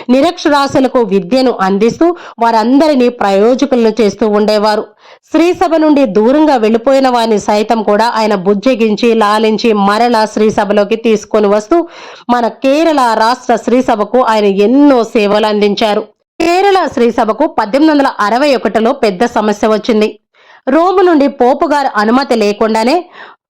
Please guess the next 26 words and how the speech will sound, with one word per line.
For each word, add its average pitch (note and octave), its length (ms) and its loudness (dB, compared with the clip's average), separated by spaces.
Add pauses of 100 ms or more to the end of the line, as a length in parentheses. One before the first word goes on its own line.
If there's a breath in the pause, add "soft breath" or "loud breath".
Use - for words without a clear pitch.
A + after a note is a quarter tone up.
(220)
ఫాదర్ D#4 360 0
మార్ C4+ 340 0
థామస్ C4+ 600 -2
అనే B3 200 0
ఒక A#3 160 0
గురువు G#3+ 360 -2
గారు B3 400 -2 (460 soft breath)
తనకు E4+ 240 0
తానుగా A#3+ 480 -2
బిషప్‌గా A3+ 600 -2
ప్రకటించుకున్నారు. A3+ 920 -2 (800 soft breath)
ఆ F4 120 0 (100)
సమయంలో C#4 500 2
వేరపోలి C#4+ 840 0
అగ్ర A#3 320 -2
పీఠాధిపతులు B3 760 -2
గారు A3+ 340 0
ఫాదర్ A#3 240 -2
కురియాకోస్ D4+ 640 0
గారిని A3 480 0 (240 loud breath)
సిరో F4+ 360 0
మల్బర్ C4 460 -2
క్రైస్తవులకు A#3 720 -2
వికార C#4 480 0
జనరల్‌గా G#3+ 580 0
నియమించారు. G#3+ 640 2